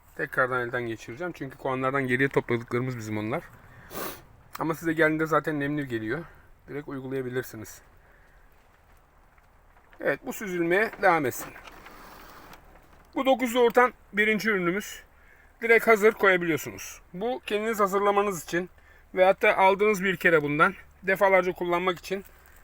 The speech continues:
tekrar tekrar para vermeyin diye. Bundan iki yüz elli tane hemen hemen emdirebilirsiniz Craft'a. Gelelim Atom'a arkadaşlar. Atom dediğimiz bu. Otuz cc. Bize gerekli olan dört litre içe-, içilebilecek temizlikte su.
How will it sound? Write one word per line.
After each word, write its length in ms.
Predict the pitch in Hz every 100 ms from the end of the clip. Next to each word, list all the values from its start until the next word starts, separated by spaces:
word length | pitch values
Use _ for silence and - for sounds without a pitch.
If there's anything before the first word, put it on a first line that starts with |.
| - - -
tekrar 280 | - 170 185
tekrar 320 | - 170 170
para 260 | - 165 165
vermeyin 420 | 170 165 143 120
diye. 220 | 123 190 190 - _ _ _ _ _ _ _ _
Bundan 260 | 180 185 180
iki 160 | 170
yüz 100 | 180
elli 140 | 190 202
tane 380 | 156 156 185 - - -
hemen 240 | 165 143
hemen 200 | 151 190 170
emdirebilirsiniz 800 | 160 156 160 151 156 - 120 -
Craft'a. 360 | 131 113 - 107 _ _ _ _ _ - _ _ _ _ -
Gelelim 380 | 180 208 247 -
Atom'a 280 | 202 214 202
arkadaşlar. 460 | 165 160 147 135
Atom 300 | 170 180 202
dediğimiz 400 | 165 160 196 175
bu. 160 | 170 135 - -
Otuz 280 | 175 180 190 -
cc. 340 | 117 - 202 - - - - _ _ 196
Bize 160 | 208
gerekli 340 | 208 202 196 208
olan 240 | 190 185
dört 220 | 208 -
litre 400 | 175 165 185 196 - -
içe-, 480 | - 185 175 190 -
içilebilecek 640 | 151 190 185 180 175 208
temizlikte 460 | 185 156 147 - 143
su. 320 | - 196 214